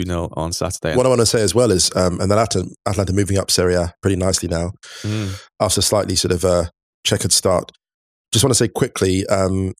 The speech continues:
Speaker 2: the shout out for Afena Gyan, who got those two goals against Genoa. He's eighteen years old. Just have a,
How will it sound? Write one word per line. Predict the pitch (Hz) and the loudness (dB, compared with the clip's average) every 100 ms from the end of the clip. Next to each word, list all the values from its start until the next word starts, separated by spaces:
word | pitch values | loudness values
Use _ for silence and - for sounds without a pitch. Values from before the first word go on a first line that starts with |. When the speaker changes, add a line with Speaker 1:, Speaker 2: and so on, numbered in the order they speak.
| _ | _
Speaker 2:
the | 110 | -2
shout | - 110 | 2 2
out | 92 | 0
for | - 101 95 | 0 0 0
Afena | 101 107 98 | 0 0 0
Gyan, | 90 107 95 92 | 2 2 2 2
who | 90 | 0
got | 85 98 | 0 -2
those | 98 90 | 0 0
two | - | 0
goals | 95 90 85 90 - - - _ _ _ _ - | 0 2 2 0 0 -2 -6 _ _ _ _ -2
against | 98 90 | -2 0
Genoa. | 107 92 85 90 107 | 0 2 2 2 0
He's | 98 - | -4 0
eighteen | 113 107 110 | 0 2 0
years | 104 95 | 2 2
old. | 87 85 90 - _ _ _ _ _ _ _ - | 2 0 -2 -6 _ _ _ _ _ _ _ -2
Just | 107 | -2
have | - 113 98 | 0 0 2
a, | 104 | 0